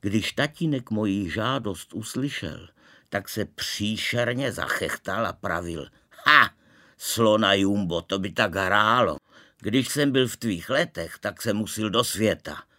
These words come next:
a nikdo se mě neptal. Já jsem se však nepoddal, ale mořil jsem ho žalostným hlasem, že musím mít slona, jelikož ho máme v příroďáku,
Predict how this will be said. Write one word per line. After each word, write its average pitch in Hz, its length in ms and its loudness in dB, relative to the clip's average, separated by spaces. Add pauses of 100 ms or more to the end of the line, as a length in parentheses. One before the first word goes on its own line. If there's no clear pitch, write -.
(100)
a 90 160 2
nikdo 92 520 -2
se 80 180 -8
mě 80 220 -6
neptal. - 600 -12 (720)
Já 107 300 -2
jsem 143 200 -4
se 135 180 -8
však 123 320 -8
nepoddal, - 880 -12 (500)
ale 104 260 -2
mořil 113 580 0
jsem 107 240 -6
ho 101 180 -8
žalostným 92 680 -4
hlasem, 107 480 -6
že 107 160 -6 (300)
musím 139 680 -2
mít 120 220 -4
slona, 120 420 -4
jelikož 110 540 -4
ho 113 100 -6
máme 101 380 -6
v 87 80 -14
příroďáku, 117 1120 -4